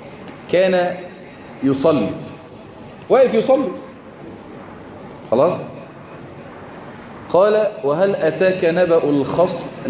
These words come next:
الله يقول لنبيه، يقول له: "هل أتاك؟" ما هو النبي عليه الصلاة والسلام ما أتاه، هو مش هيعرف إلا من رب العالمين، لكن هذا اسمه استفهام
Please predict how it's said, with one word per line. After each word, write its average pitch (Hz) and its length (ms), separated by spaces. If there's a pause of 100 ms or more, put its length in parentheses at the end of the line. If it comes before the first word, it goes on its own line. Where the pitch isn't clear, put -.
(140)
الله 156 640 (120)
يقول 139 340
لنبيه، 117 480 (640)
يقول 107 160
له: 107 140
"هل 131 100
أتاك؟" 131 360 (1800)
ما 117 80
هو 120 60
النبي 131 180
عليه 165 80
الصلاة 165 260
والسلام 165 320
ما 180 260
أتاه، 185 360 (280)
هو 107 80
مش 110 180
هيعرف 156 340
إلا 165 100
من 160 60
رب 160 200
العالمين، 160 460 (460)
لكن 120 260
هذا 156 280
اسمه 151 220
استفهام 147 440